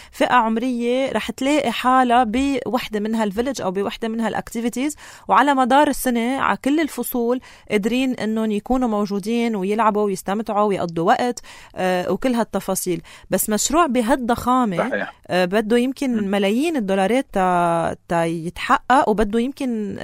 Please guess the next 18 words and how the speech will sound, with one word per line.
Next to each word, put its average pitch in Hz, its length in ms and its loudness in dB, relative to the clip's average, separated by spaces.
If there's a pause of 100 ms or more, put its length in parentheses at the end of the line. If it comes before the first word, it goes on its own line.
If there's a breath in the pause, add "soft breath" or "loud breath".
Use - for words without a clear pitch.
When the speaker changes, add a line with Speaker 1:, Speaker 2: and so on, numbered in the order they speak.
Speaker 1:
سنين 302 360 -2
طويلة 269 440 2
تا 208 120 -4
يتعمر، 202 580 -2
صح؟ 262 340 0 (300 loud breath)
هيدا 262 240 2
ال-، 214 200 0
الموضوع 196 720 -2
كيف 294 240 -8
مغطينه؟ 196 600 -6 (560)
Speaker 2:
ليكي 123 380 2
هيدي 123 340 4
أكيد 131 280 0
صحيح، 104 500 0
وهلأ 113 240 2
كل - 180 -2
العالم 117 340 2
عم 92 120 2